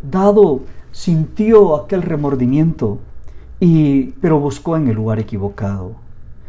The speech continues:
Muchas personas que están a veces en una depresión por un pecado, están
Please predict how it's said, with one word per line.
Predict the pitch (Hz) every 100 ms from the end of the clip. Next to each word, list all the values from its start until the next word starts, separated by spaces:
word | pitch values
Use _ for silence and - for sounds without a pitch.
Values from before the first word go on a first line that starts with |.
| - -
Muchas | 143 139
personas | - 117 - 127 127 127
que | -
están | 101 - 120 123 113 - - -
a | 113
veces | 131 135 - 104 - - - - -
en | 117 120 147
una | 143
depresión | 131 113 101 - 127 127 117 113
por | 110
un | 120 127
pecado, | 117 - 131 127 120
están | 117 202 208 196